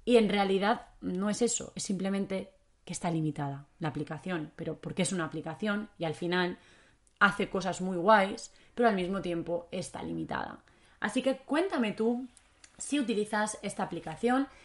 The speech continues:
si te gusta, qué cosas positivas y negativas encuentras de esta aplicación. Me lo puedes dejar en los comentarios en el blog,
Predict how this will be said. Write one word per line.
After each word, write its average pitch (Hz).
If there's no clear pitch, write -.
si -
te 175
gusta, 254
qué 240
cosas 240
positivas 196
y 202
negativas 180
encuentras 180
de 196
esta 190
aplicación. 175
Me 196
lo 196
puedes 240
dejar 262
en 262
los 240
comentarios 185
en 175
el 156
blog, 226